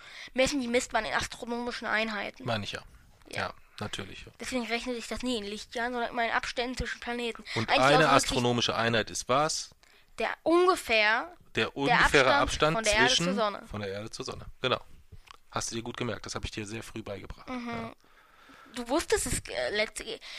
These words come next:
Speaker 1: du, da, das, was du jetzt sagst, widerspricht sich aber sehr mit der letzten Folge.
Speaker 2: Ist ja egal, die habe ich ja noch nicht veröffentlicht, dann schneide ich das einfach raus.
Speaker 1: Nein, hast du nicht.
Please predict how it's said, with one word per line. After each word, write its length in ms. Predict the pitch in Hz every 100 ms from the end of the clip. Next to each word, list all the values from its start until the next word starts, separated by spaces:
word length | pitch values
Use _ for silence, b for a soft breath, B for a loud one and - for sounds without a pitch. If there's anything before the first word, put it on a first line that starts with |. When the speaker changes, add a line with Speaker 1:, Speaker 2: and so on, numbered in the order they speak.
| B
Speaker 1:
du, 180 | - 277 233 247 - 254 254
da, 80 | -
das, 160 | 269 269
was 100 | 285
du 80 | 226
jetzt 220 | 247 -
sagst, 220 | 302 262
widerspricht 560 | 247 240 - 277 285 -
sich 120 | -
aber 120 | 247
sehr 220 | 226 254 285
mit 120 | 277
der 80 | 226
letzten 340 | 294 - 247
Folge. 480 | - 196 196 208 247 - _
Speaker 2:
Ist 140 | -
ja 80 | 110
egal, 240 | 98 113 104
die 160 | 98
habe 120 | 95 101
ich 60 |
ja 60 | 104
noch 80 | 98
nicht 120 | -
veröffentlicht, 480 | 101 98 101 - -
dann 100 | 95
schneide 300 | - 98 101
ich 60 |
das 160 | - -
einfach 260 | - - -
raus. 80 | 247
Speaker 1:
Nein, 340 | 226 214 214 220
hast 160 | -
du 40 | 220
nicht. 260 | 220 -